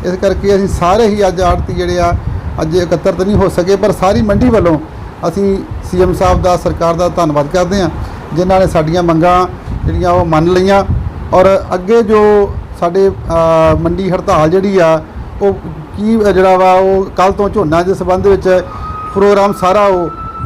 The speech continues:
ਸਾਡੇ ਜਿਹੜੇ ਆ ਉਹ ਪ੍ਰਧਾਨ ਸਾਹਿਬ ਬਰੀਫ ਕਰਨਗੇ। ਔਰ ਅਸੀਂ ਤਾਂ ਆਪਣੇ ਵੱਲੋਂ ਜਿੱਥੇ ਵਧਾਈ ਸਾਰਿਆਂ ਨੂੰ, ਅ, ਦਿੰਦੇ ਹਾਂ ਇਸ ਜਿੱਤ ਦੀ ਖੁਸ਼ੀ 'ਚ, ਨਾਲ ਹੀ ਕਿਸਾਨ ਵੀਰਾਂ ਨੂੰ ਬੇਨਤੀ ਕਰਦੇ ਹਾਂ ਕਿ ਇਹ ਹੜਤਾਲ ਬੇਸ਼ੱਕ ਆੜ੍ਹਤੀਆਂ ਦੀ ਜਿਹੜੀ ਅੱਜ ਤੋਂ ਹੀ ਉਹ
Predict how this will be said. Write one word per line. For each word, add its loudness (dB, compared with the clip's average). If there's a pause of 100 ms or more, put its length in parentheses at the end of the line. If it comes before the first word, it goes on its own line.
ਸਾਡੇ 0 (200)
ਜਿਹੜੇ 0
ਆ 2
ਉਹ 2 (460)
ਪ੍ਰਧਾਨ 2
ਸਾਹਿਬ 0
ਬਰੀਫ 0
ਕਰਨਗੇ। 0 (680)
ਔਰ 4 (440)
ਅਸੀਂ 4
ਤਾਂ 4 (120)
ਆਪਣੇ -4
ਵੱਲੋਂ -2 (140)
ਜਿੱਥੇ 0
ਵਧਾਈ 2
ਸਾਰਿਆਂ 2
ਨੂੰ, 0 (600)
ਅ, 2
ਦਿੰਦੇ 0
ਹਾਂ 4
ਇਸ 2
ਜਿੱਤ 0
ਦੀ -2
ਖੁਸ਼ੀ 0
'ਚ, 0
ਨਾਲ 2
ਹੀ 2
ਕਿਸਾਨ 2
ਵੀਰਾਂ 2
ਨੂੰ -2
ਬੇਨਤੀ -2
ਕਰਦੇ 2
ਹਾਂ 2 (560)
ਕਿ -2
ਇਹ 2
ਹੜਤਾਲ 2
ਬੇਸ਼ੱਕ 0
ਆੜ੍ਹਤੀਆਂ 0
ਦੀ -4
ਜਿਹੜੀ 0
ਅੱਜ -2
ਤੋਂ 0
ਹੀ 0
ਉਹ 4